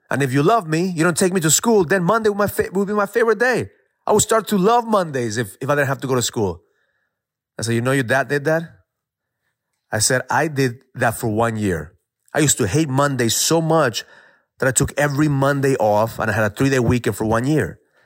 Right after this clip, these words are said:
But see, something started to happen. I began to hate Tuesdays. And then I realized that it wasn't about the day. It was about the lack of vision.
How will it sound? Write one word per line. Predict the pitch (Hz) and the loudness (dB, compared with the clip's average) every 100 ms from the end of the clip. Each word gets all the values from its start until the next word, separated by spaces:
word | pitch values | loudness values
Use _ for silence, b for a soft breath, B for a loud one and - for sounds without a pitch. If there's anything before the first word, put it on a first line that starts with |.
| _ _ _ _ _ _ _ _ _ - | _ _ _ _ _ _ _ _ _ -4
But | 117 | 0
see, | 131 | 2
something | 156 135 | 2 0
started | 120 131 117 | 0 0 0
to | |
happen. | 120 143 - 67 - _ _ _ _ _ _ - | 0 2 0 -4 -14 _ _ _ _ _ _ -6
I | 123 | -2
began | 139 139 139 | 0 2 2
to | - | 2
hate | 156 - | 2 2
Tuesdays. | 185 190 117 82 - - _ _ _ _ _ _ _ | 2 4 2 -2 -6 -8 _ _ _ _ _ _ _
And | - | -2
then | 151 | 0
I | 151 | 2
realized | 180 135 147 147 | 2 2 0 0
that | |
it | 135 | 2
wasn't | 175 170 | 2 0
about | 156 151 | 0 0
the | 120 | -2
day. | 107 160 117 80 - _ _ _ _ _ _ _ _ _ - | 0 0 0 -4 -14 _ _ _ _ _ _ _ _ _ 0
It | |
was | 123 | 2
about | 123 117 | 2 2
the | |
lack | 101 113 120 - | 2 0 0 -2
of | 107 | -2
vision. | 110 107 90 82 | -2 -2 -4 -8